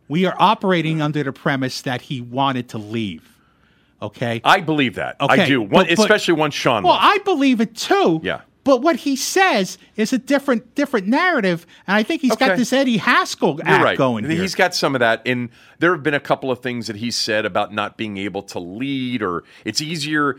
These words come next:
Speaker 2: when he got to Minnesota, he said, "It's easier to lead when they want you to lead," or something.
Speaker 1: Yeah.
Speaker 2: I'm paraphrasing, and I thought that was a bit of a cop-out,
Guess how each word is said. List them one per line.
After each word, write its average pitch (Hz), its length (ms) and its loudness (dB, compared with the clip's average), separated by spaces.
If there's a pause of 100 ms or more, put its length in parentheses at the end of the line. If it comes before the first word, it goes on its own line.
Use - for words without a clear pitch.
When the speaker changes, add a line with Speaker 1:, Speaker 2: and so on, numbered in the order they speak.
(120)
Speaker 2:
when 139 120 -2
he 147 60 0
got 147 160 0
to - 80 -8
Minnesota, 123 440 -4
he 113 40 -4
said, 113 160 -6
"It's 101 180 -14
easier 143 460 -8
to 123 100 -4
lead 110 560 -6
when 98 500 -4 (500)
they 107 240 -4
want 110 320 -4
you 90 80 -10
to 71 80 -8
lead," 69 280 -18
or - 80 -8
something. 127 340 0
Speaker 1:
Yeah. 104 80 0
Speaker 2:
I'm 117 100 -2
paraphrasing, 82 800 -4
and 135 100 0
I 160 80 0
thought 135 240 -2
that 120 140 -2
was 104 120 -8
a 113 60 -8
bit 95 140 -2
of 87 80 -6
a 87 60 -12
cop-out, 73 580 -6